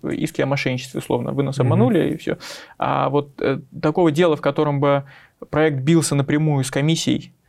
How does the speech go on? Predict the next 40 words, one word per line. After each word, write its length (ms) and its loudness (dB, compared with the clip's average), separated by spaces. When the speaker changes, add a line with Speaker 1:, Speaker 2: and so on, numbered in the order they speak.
Speaker 1:
и 640 2
обсуждал 540 0
именно 260 0
п-, 180 -4
вопросы 440 -2
права, 520 0
э, 60 -2
это 280 0
будет, 340 0
э, 200 2
первое 300 0
дело 280 -2
на 120 -8
сегодняшний 380 -8
день. 160 -6
По-, 140 0
поэтому 360 0
это 160 0
такое, 260 -2
да, 200 0
знаковое 640 -4
достаточно 500 -6
дело, 180 2
и 120 0
за 120 -4
ним 140 -4
имеет 180 -2
смысл 500 -2
наблюдать, 500 -4
вне 220 -4
зависимости 320 -2
от 100 0
отнош-, 260 -10
от 260 -4
Speaker 2:
Мгм. 80 2
Speaker 1:
отношения 380 2
к 60 -10
Павлу 260 -2
Дурову 300 -2
как 300 -8